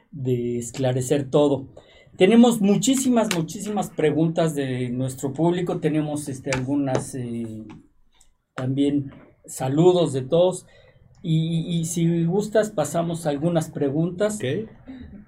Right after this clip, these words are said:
Speaker 1: Dice, "Doctores, ¿qué tiene que ver el ácido úrico y la osteoporosis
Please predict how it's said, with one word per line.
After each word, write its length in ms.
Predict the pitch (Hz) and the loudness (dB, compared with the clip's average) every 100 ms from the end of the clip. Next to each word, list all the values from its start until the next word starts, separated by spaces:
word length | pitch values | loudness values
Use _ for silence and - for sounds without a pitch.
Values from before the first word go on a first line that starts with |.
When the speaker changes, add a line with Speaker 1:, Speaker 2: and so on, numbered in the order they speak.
| - | -6
Speaker 1:
Dice, 280 | 160 156 185 | -4 0 2
"Doctores, 440 | 190 196 247 269 | 2 2 2 2
¿qué 120 | - | -2
tiene 300 | - 277 269 | -2 0 0
que 140 | 226 180 | 0 2
ver 220 | 190 202 | 4 4
el 160 | 180 175 | 4 6
ácido 400 | 190 - 156 147 | 4 2 2 4
úrico 920 | 147 180 202 196 - 208 208 208 202 | 6 6 6 2 0 4 6 4 0
y 120 | 160 | -2
la 200 | 151 151 | 0 0
osteoporosis 1160 | 143 - 143 135 147 180 208 214 220 - - | -2 -4 -4 0 4 6 4 2 -4 -6 -12